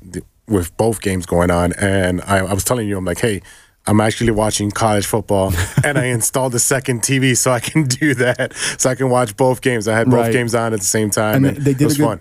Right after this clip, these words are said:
Speaker 2: they did a good job of spreading the ball around. You had eight players with at least one catch. Um, you had tons of players rushing. Well, let me see. I'm, I'm gonna count this out. One, two, th-, five, six, seven players with rushing yards.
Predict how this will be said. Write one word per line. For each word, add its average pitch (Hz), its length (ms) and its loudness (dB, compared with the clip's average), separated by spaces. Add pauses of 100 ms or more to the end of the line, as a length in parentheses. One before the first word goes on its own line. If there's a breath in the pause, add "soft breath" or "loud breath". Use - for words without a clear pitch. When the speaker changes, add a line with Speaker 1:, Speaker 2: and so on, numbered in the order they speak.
Speaker 2:
they 131 140 0
did 131 180 0
a 135 40 0
good 131 120 2
job 127 220 2
of 127 60 0
spreading 127 280 0
the 117 60 2
ball 113 240 2
around. 123 200 6
You 120 40 4
had 110 160 2
eight 127 220 0
players 127 360 4
with 113 160 2
at 110 140 2
least 120 240 2
one 120 220 4
catch. 117 480 0 (460 soft breath)
Um, 110 340 4
you 110 100 4
had 113 320 2 (240)
tons 127 240 2
of 107 80 -4
players 120 340 0
rushing. 113 360 0
Well, 113 80 4
let 113 40 6
me 110 60 4
see. 101 140 -2
I'm, 107 160 2
I'm 131 80 4
gonna 120 180 4
count 123 200 2
this - 100 0
out. 98 80 0
One, 120 260 2
two, 131 200 2 (100)
th-, - 20 -12 (720)
five, 104 320 0
six, - 500 -2
seven 143 520 0
players 131 300 2
with 117 100 0
rushing 117 300 2
yards. 101 360 -2